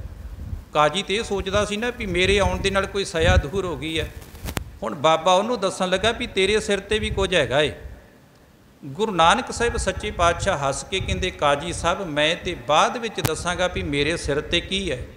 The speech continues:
ਜਾਂ ਮੈਨੂੰ ਕੀ ਦਿਖਾੜੀ ਦਿੰਦਾ ਹੈ, ਪਹਿਲਾਂ ਮੈਨੂੰ ਤੂੰ ਦੱਸ ਵੀ ਤੇਰੇ ਸਿਰ ਤੇ ਕੀ ਹੈ।" ਕਾਜੀ ਹੱਸ ਕੇ ਕਹਿੰਦਾ, "ਜੀ ਮੇਰੇ ਸਿਰ ਤੇ ਆ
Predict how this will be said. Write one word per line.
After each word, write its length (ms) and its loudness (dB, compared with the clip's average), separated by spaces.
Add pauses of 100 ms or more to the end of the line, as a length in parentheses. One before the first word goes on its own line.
(1080)
ਜਾਂ 260 2
ਮੈਨੂੰ 360 0
ਕੀ 260 0
ਦਿਖਾੜੀ 480 4
ਦਿੰਦਾ 260 0
ਹੈ, 40 4
ਪਹਿਲਾਂ 340 0
ਮੈਨੂੰ 360 -2
ਤੂੰ 420 -4
ਦੱਸ 340 4
ਵੀ 100 -8 (120)
ਤੇਰੇ 280 6
ਸਿਰ 200 0
ਤੇ 200 -2
ਕੀ 300 -2
ਹੈ।" 120 -4 (1500)
ਕਾਜੀ 480 -4 (320)
ਹੱਸ 160 -2
ਕੇ 140 -4
ਕਹਿੰਦਾ, 320 0
"ਜੀ 140 -4
ਮੇਰੇ 320 0
ਸਿਰ 200 0
ਤੇ 260 0
ਆ 280 2